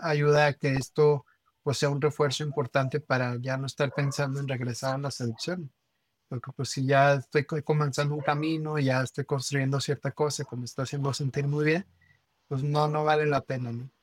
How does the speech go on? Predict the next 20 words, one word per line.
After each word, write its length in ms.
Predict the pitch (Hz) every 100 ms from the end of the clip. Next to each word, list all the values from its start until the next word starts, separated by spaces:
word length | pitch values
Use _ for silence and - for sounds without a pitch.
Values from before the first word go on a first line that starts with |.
| -
No 120 | 135
vale 200 | 131 131
la 120 | 123
pena 480 | - 127 131 131 127 - -
dar, 420 | 139 131 131 127
dar 200 | 127 131
unos 240 | 135 135
pasos 400 | - 135 - 139
hacia 180 | 139 147
atrás, 360 | 127 165 190 - _ _ _ -
aunque 240 | 135 131
también 340 | - 127 135
las 140 | 139 135
recaídas, 600 | 139 - 135 131 143 -
pues, 380 | - 120 - - _ _ _
son 260 | - 135
normales 500 | 131 131 143 143 175 -
también 300 | 135 131 127
muchas 300 | 127 120 135
veces. 420 | 131 135 - 180